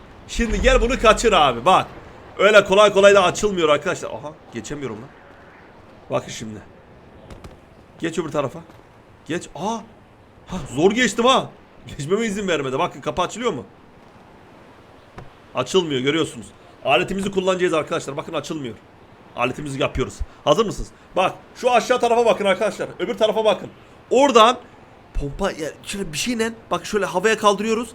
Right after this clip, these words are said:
Yeşil oldun mu o orada kendini tutacak ama biraz uğraşmamız lazım arkadaşlar.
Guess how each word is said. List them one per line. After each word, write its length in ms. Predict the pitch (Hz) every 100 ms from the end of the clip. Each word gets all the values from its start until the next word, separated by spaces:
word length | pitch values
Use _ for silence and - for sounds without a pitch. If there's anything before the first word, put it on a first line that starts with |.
| - - 131 127
Yeşil 360 | 170 180 285
oldun 340 | 285 277 240 277
mu 340 | 240 277 427 - - - 220
o 180 | 269
orada 200 | 269 254
kendini 360 | 254 254 247 269
tutacak 360 | - 262 220 233
ama 200 | 277 233
biraz 280 | 254 208
uğraşmamız 600 | 208 214 233 226 254 262
lazım 260 | 220 196 190
arkadaşlar. 560 | 196 196 214 160 -